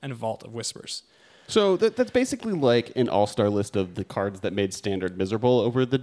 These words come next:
Speaker 2: history of Standard, with a little bit of a sprinkling of cards that are too good in Legacy, probably, so they knew they probably needed to get rid of them.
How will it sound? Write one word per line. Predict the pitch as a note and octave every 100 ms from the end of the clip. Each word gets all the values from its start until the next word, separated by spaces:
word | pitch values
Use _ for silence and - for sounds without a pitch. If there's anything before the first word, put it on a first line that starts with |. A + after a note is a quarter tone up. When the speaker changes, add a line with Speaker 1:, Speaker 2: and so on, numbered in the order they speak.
| -
Speaker 2:
history | C#3+ D3 D3 C#3+
of | C#3+
Standard, | - D#3 D#3+ D#3 A2
with | C3 A#2+
a | B2
little | A2 A#2+
bit | B2 B2
of | G#2
a |
sprinkling | - G#2+ G#2 G#2 G2+
of | F#2
cards | - F#2+ F#2
that | G2
are | F#2 F2
too | - G2
good | F#2 F2+
in | E2+
Legacy, | F2 F#2+ G#2+
probably, | - F#2+ G2+ F#2+ G2+
so | F#2
they | F2 D#2
knew | F2
they | D#2+
probably | E2 - C#2+
needed | C2+ C2
to | C#2
get | -
rid | A#1
of | G#1+
them. | -